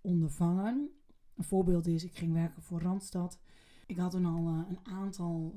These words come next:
werkervaringen achter de rug waarbij ik, eh, waarbij ik teleurgesteld ben geweest in mezelf. Al dan niet, eh, in mijn bazen, al dan niet in een combinatie van, al dan niet in het werk.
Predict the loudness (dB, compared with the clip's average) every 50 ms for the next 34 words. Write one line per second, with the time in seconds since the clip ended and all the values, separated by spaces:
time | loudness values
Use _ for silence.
0 | -8 -4 -4 -4 -4 -4 -8 -6 -6 -6 -6 -4 -4 -4 -2 -2 -2 -2 -2 -2
1 | -2 -4 -4 -6 -8 -8 -8 -10 -6 -4 -2 -2 0 -2 -2 -4 -6 -14 -14 -18
2 | -20 -20 -20 -20 -20 -20 -18 -18 -18 -12 -6 -4 -2 0 0 0 0 0 0 -2
3 | -4 -6 -8 -6 -4 -4 -2 -2 -4 -4 -6 -6 -6 -8 -8 -10 -6 -4 -2 -2
4 | -2 -4 -6 -4 -2 -2 -2 -2 -4 -8 -8 -8 -6 -6 -6 -8 -14 -20 -18 -10
5 | -6 -6 -6 -4 -4 -4 -4 -4 -4 -4 -6 -10 -12 -14 -16 -18 -18 -10 -4 0
6 | 0 2 2 2 2 0 0 0 0 2 2 0 -2 -6 -8 -12 -8 -6 -6 -2
7 | 0 0 0 2 0 0 -2 -6 -6 -2 -2 0 0 -2 -4 -8 -12 -16 -18 -20
8 | -20 -20 -20 -20 -20 -20 -20 _ -20 -20 _ -4 -2 0 2 2 0 0 0 0
9 | 0 -2 -2 -2 -2 -2 -2 0 0 0 0 0 0 2 4 4 4 2 0 0
10 | -2 -2 -2 -4 -6 -4 -4 0 0 0 0 0 -2 -4 -6 -12 -14 -14 -10 -8
11 | -6 -4 -4 -4 -4 -4 -6 -6 -6 -4 -4 -4 -4 -4 -6 -6 -8 -8 -8 -6
12 | -6 -6 -4 -6 -8 -12 -14